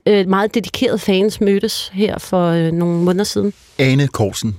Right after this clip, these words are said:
Speaker 1: Mhm.
Speaker 2: man kender dig simpelthen igen. Både på, at du nynner med til jinglen,
Speaker 1: Mhm.
Speaker 2: og at du finder emner, der ligger lidt et stykke vej fra, øh, fra sådan hovedsporet.
Speaker 1: Det er mit
Speaker 2: Altså
Speaker 1: hovedspor, Adam.
Speaker 2: Ja, ja. Øh,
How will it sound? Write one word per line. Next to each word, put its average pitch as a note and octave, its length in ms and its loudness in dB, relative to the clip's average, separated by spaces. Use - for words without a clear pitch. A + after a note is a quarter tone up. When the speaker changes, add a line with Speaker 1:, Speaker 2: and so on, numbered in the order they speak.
Speaker 1:
Mhm. F#3+ 220 2
Speaker 2:
man B2+ 120 2
kender C3+ 320 0
dig C3 140 -4
simpelthen A#2 400 0
igen. G#2+ 320 -2
Både D#3 200 4
på, D3 160 2
at - 180 -2
du C#3 80 2
nynner B2+ 320 2
med C3 240 2
til E3 240 -6
jinglen, D3 300 2
Speaker 1:
Mhm. F3 100 0
Speaker 2:
og F#3+ 280 2
at E3+ 100 -4
du E3+ 80 0
finder F3+ 380 -2
emner, D3 300 2
der D#3+ 140 2
ligger D3+ 260 2
lidt D#3+ 340 -2
et F#3+ 120 0
stykke A#3 180 2
vej F3+ 200 0
fra, E3 400 2
øh, C3+ 340 0
fra D3+ 140 -2
sådan D3+ 260 0
hovedsporet. D3 720 2
Speaker 1:
Det A#3 180 -2
er A3 60 2
mit F#3 60 2
Speaker 2:
Altså F3+ 180 2
Speaker 1:
hovedspor, B3+ 440 0
Adam. F#3 340 0
Speaker 2:
Ja, G3+ 80 4
ja. F#3 80 0
Øh, C#3+ 220 2